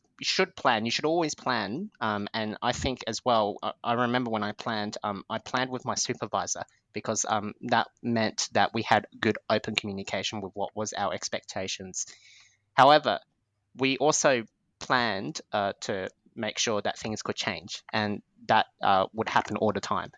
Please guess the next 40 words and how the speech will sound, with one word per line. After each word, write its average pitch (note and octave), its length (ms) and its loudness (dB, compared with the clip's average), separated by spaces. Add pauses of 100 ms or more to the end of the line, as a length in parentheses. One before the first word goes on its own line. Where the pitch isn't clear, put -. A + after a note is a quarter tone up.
And G#2+ 300 0
that - 180 6
did E3 200 6
happen C#3 440 0
because, G#2+ 480 2 (480)
uh, G2+ 280 2
in A#2 140 2
the A2+ 180 4
end, A2 340 2 (100)
uh, G2+ 320 6 (640)
your C3 220 8
research, A#2+ 760 6
uh, G#2 220 8 (100)
output - 460 4
would G#2 220 2
then G#2+ 360 2 (720)
direct B2 540 4
how B2 260 4
your A#2 180 0
research A2+ 460 -4
actually A#2 400 -4
is A2 100 -6
going G2+ 260 -6
to - 100 -10
go. C#3+ 140 0 (500)
So - 120 -8
for C3+ 200 2
example, B2 500 -2
when A2 160 -2
I B2 140 4
worked A#2 420 0
on A2 320 -2 (540)
f-, B2 100 0 (160)
three B2+ 200 4
D A2 120 -2
printing, D3+ 460 0
I B2 100 8
was A2 200 4
so C3+ 320 6
focused - 580 2